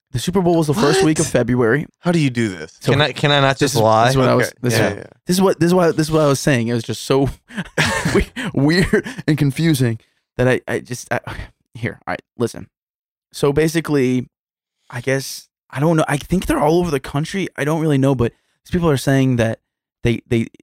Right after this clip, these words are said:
Speaker 1: they turned off all their notifications on their phones, their iPod.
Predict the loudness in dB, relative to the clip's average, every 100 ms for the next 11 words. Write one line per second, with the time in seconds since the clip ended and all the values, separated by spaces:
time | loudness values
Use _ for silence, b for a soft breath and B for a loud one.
0 | _ -4 -4 -2 0 2 4 4 2 0
1 | -4 0 2 4 4 2 2 2 0 -2
2 | -2 -2 0 -2 -2 -4 -4 0 2 2
3 | 0 -2 0 -2 -2 -2 -2 -2